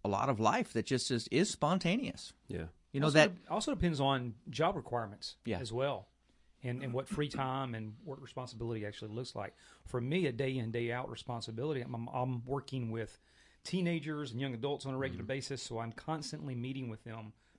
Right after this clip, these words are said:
Speaker 3: throughout the week. So I have to have a pretty regimented schedule, and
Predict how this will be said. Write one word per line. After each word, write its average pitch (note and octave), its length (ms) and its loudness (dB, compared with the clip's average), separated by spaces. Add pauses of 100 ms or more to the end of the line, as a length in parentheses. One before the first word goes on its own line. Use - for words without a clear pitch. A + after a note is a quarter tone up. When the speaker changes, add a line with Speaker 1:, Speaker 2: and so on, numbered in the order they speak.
Speaker 3:
throughout A#2+ 360 -2
the G2+ 80 -8
week. A#2+ 320 -6
So A2 400 -4
I A2+ 80 -2 (160)
have D#3+ 240 -2
to C3+ 100 -4
have G#2 360 -4 (420)
a C3 80 -8
pretty D3+ 180 2
regimented A#2+ 720 -2 (340)
schedule, A#2 600 -2 (320)
and A#2 520 -4